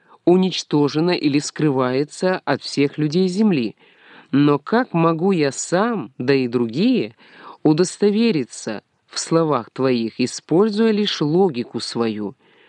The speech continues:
Давай попробуем мы вместе рассуждать. Я чуточку лишь помогу тебе с историей соприкоснуться. Давай. Что для начала делать нужно?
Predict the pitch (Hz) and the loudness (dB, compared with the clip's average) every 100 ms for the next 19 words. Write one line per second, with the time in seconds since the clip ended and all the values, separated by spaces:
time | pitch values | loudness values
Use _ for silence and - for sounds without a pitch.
0 | _ _ _ _ _ _ _ 139 165 202 | _ _ _ _ _ _ _ 2 4 4
1 | 294 269 208 170 226 202 226 214 202 208 | 2 0 -2 2 2 2 2 2 2 2
2 | 190 156 123 - 120 113 - 120 104 110 | 4 2 0 -2 -4 -2 -2 -4 -2 -6
3 | 107 - - - - - - 135 175 196 | -6 -10 -20 -20 -20 -20 0 2 4 2
4 | - 202 196 185 - 190 185 - - 165 | 0 -2 0 -4 0 2 2 0 -2 0
5 | 165 170 233 - 123 123 - 127 - 165 | 0 0 -2 -2 -2 -2 -2 -6 -2 0
6 | 165 156 135 160 151 160 151 135 - 113 | 0 0 -2 -4 -2 -2 -2 -2 -2 -4
7 | - - 92 - _ _ - - - 117 | -4 -12 -14 -16 _ _ -20 -12 -4 0
8 | 127 113 120 196 - _ _ _ _ _ | 2 2 0 -2 -6 _ _ _ _ _
9 | _ - - - - 202 151 131 - 139 | _ -20 -8 -2 0 2 2 0 0 0
10 | 123 120 139 117 110 135 113 107 | 0 0 0 0 0 -2 -2 -6